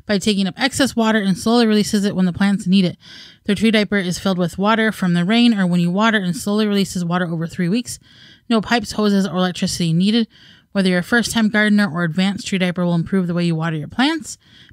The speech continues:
Made in the U S A, you can find out all the sizes they have available at tree diaper dot com. That is tree diaper dot com.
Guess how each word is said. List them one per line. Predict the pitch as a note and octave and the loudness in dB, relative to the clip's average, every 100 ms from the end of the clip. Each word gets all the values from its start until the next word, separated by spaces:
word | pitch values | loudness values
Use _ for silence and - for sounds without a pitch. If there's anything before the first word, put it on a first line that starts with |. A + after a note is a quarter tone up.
| - | 0
Made | G#3 | 2
in | G3 | 4
the | |
U | G3 F3+ | 4 2
S | F3 G#3+ | 0 0
A, | |
you | G#3 | -2
can | - F3 | -2 -2
find | F#3 | -2
out | E3+ | -2
all | G3 | 0
the | G#3+ | 0
sizes | G3+ G#3 F#3+ F3+ | 0 0 0 -2
they | |
have | F3 F3+ | -2 -2
available | E3 E3 F3+ F#3 F3+ F#3 _ - - _ - | -2 0 0 0 0 -2 _ -20 -20 _ -4
at | A3 | -4
tree | - G#3 | 0 0
diaper | F#3+ F3+ | 0 -2
dot | F3 F3 | -4 -4
com. | - C4 C4+ B3+ F3+ | -2 2 4 2 2
That | G#3 G3+ | 0 0
is | E3 - | -4 -6
tree | - B3+ | -4 0
diaper | A#3+ A#3+ A#3 A#3 D#3+ - | 0 0 -2 -2 -6 -2
dot | F#3 F#3+ _ | 0 -2 _
com. | - F3+ E3+ C#3+ F#3+ | -6 -2 -2 -2 -14